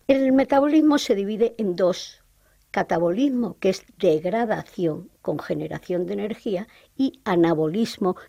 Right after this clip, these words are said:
que es síntesis con consumo de energía. Porque una vez que se ha conseguido la energía, la célula necesita sintetizar productos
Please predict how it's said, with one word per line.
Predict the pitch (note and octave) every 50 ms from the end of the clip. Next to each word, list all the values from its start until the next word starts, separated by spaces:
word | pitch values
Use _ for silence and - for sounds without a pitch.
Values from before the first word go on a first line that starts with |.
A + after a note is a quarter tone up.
| _
que | - A#3 G#3
es | G3+ - _
síntesis | - - - - - D4+ D4+ C#4 C4 A3+ - - - D3 - - - G#3 F3+ F#3 - - - - - - _ _ _ _
con | - F3 E3 D#3+ D#3+
consumo | - D3 D3+ D3+ D3+ - - G#3 F#3+ E3+ D#3
de | D3 C#3+
energía. | C3 C#3 C3 - - - - E3+ F#3+ - _ _ _ _
Porque | - A3 G3+ E3 - - C4
una | B3+ C#4 E4 D#4
vez | C#4 D#4 D4+ - -
que | - D#3+
se | - - E3+
ha | -
conseguido | - A3 F#3+ - A#3+ G#3 B3 G#3 A#3+ A#3
la | A3+ A#3+
energía, | A#3 A#3+ B3+ - - - C4 A#3 A3+ A3+ - - - - - _ -
la | G3+ F3 D#3+
célula | - - A3+ A3 A#3 A3+ A#3+ B3 A#3+
necesita | B3 B3 - - B3 - - - C4+ G#3 - A#3 G#3+ A3
sintetizar | - - - B3+ B3+ A#3+ A3+ A3+ - A#3 G3+ - - G3 F#3 - - G#3 G3 G#3 G#3+ _ _ _ - - _ _ _ _
productos | - B3+ A#3 G#3 F#3 A3 A3 F3+ - - - G#3 G#3 - - - _